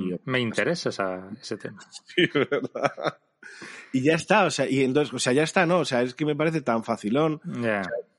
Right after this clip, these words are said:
Speaker 2: tan, te voy a decir una cosa, tan machistilla, tío, o sea, eh, o sea, ese señor con bigotón y gafas, ¿qué le aporta a la mujer? Que además está casada con un tío que se supone que es guapísimo y que tiene una profesión de puta madre, y no se la ve muy infeliz con él. Pues no, pues el amor, se, de repente se lía con el señor con bigotón y gafas.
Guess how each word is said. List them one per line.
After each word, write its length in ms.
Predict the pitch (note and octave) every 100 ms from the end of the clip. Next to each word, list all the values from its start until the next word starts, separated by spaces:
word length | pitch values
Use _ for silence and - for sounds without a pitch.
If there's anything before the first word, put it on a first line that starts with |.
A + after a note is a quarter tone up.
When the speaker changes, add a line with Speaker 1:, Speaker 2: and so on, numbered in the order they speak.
| _
Speaker 2:
tan, 460 | - B2 A#2+ A#2+ A#2 - - -
te 100 | G#2
voy 120 | A#2+
a 40 | D3
decir 140 | F3+
una 120 | E3+
cosa, 200 | C#3+ F#3+
tan 140 | C#3+ A2
machistilla, 840 | G#2+ G#2+ - G2+ - B3 C#4+ C3
tío, 220 | A2 G#3
o 40 | F#3+
sea, 260 | A2 G2
eh, 280 | G2+ G2 G2+
o 40 | G#2
sea, 180 | A#2 G#2 - - -
ese 200 | B2 D#3
señor 380 | D#3 D3+ D#3+
con 120 | D3 D3
bigotón 320 | C#3+ C#3 C#3
y 40 |
gafas, 260 | C#3 - G3
¿qué 140 | -
le 60 | D#3+
aporta 300 | D3 C#3 C3
a 20 |
la 80 | B2+
mujer? 260 | B2+ E3
Que 80 | F3+
además 180 | B2 C3
está 180 | C#3 D3
casada 360 | C#3+ - D3
con 120 | E3+ C3
un 120 | B2+
tío 180 | C3 D#3+
que 80 |
se 100 | C3+
supone 280 | A2+ G#2 B2
que 80 | B2+
es 60 | B2+
guapísimo 460 | B2 A#2 C3+ D3+
y 40 | D#3
que 60 |
tiene 100 | A#2+ A#2
una 60 | A2+
profesión 280 | A2+ A2+
de 80 | A2+
puta 220 | A2+ A#2+
madre, 360 | A#2+ C#3 D#3+ - _ _ _ _ _ _ _ _ -
y 200 | C3 B2+
no 100 | C#3
se 140 | D#3
la 100 | D3
ve 80 | C#3
muy 160 | B2+
infeliz 340 | B2+ - A2 G#2+
con 220 | A2 E2+
él. 140 | D2+ -
Pues 180 | A2 G#2+
no, 160 | A#2+
pues 220 | F2 F#2 -
el 100 | F#2+
amor, 320 | G2+ A2+ A2+
se, 240 | - A2 G2+ -
de 100 | A2
repente 320 | A2 B2 C3+
se 120 | C3+
lía 180 | B2+ C#3
con 100 | B2+
el 80 | A2+
señor 260 | A2 A#2+
con 120 | A#2+ A2
bigotón 320 | F#2+ F2 F2+
y 60 | D2+
gafas. 340 | D2 C#2+ -